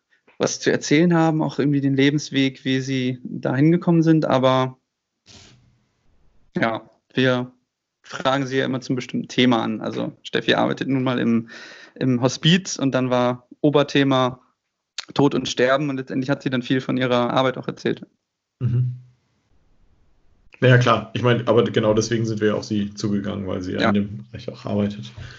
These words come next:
Speaker 1: Ja.
Speaker 2: Ja. Ja, das war auch auf jeden Fall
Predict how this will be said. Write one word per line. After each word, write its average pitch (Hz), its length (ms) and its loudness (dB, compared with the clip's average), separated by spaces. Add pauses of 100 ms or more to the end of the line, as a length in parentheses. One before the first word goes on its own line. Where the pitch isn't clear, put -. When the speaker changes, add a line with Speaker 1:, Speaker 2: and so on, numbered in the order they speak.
(260)
Speaker 1:
Ja. 127 220 -4
Speaker 2:
Ja. 104 280 0 (180)
Ja, 120 120 4
das 127 180 4
war 131 80 4
auch - 300 -2
auf - 120 -8
jeden 131 240 2
Fall 120 540 2